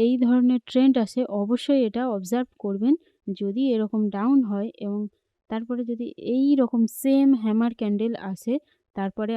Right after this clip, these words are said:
আপনারা অবশ্যই আপের জন্য ট্রেড প্লেস করবেন এবং অবশ্যই, অবশ্যই করে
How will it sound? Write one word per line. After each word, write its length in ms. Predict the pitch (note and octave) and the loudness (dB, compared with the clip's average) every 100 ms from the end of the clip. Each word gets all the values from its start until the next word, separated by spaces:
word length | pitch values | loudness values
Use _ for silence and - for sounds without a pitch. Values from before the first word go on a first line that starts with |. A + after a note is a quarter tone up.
| G3 | -8
আপনারা 360 | - G3 F#3 G3+ - - G3+ | -8 -8 -6 -8 -12 -6 -2
অবশ্যই 560 | G3 A#3+ - - B3 A#3+ - F#3+ | 4 4 4 6 6 6 -2 -6
আপের 260 | - A3+ G3 | 2 2 2
জন্য 200 | F#3+ F#3+ B3+ - | -2 0 0 0
ট্রেড 240 | F3+ F3+ - | -4 -4 -6
প্লেস 220 | G3 F#3+ - - | -4 -4 -6 -6
করবেন 340 | F#3 E3+ F3 F3+ _ _ - | -6 -6 -8 -10 _ _ -4
এবং 160 | G#3 G#3+ - G3+ | -4 -4 -4 2
অবশ্যই, 400 | B3+ - D4+ B3 F#3+ | 2 4 4 4 4
অবশ্যই 340 | G#3+ - A3+ - | 2 2 0 2
করে 160 | G3+ | -2